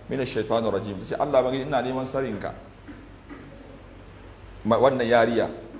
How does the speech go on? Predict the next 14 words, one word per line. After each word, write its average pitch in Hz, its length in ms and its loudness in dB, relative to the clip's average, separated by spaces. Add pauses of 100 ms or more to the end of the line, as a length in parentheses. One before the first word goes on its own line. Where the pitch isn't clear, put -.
(720)
"Wa 110 100 2
dhurriyyataha," 135 720 4
da 123 100 4
abin 151 160 0
da 139 100 2
za 131 60 -6
ta 131 60 -2
zo 135 60 -2
ta 120 120 0
haifu, 117 280 0 (120)
ita 120 160 0
kuma, 120 280 0 (400)
"min 139 100 -2
ash-shaytanir 123 460 0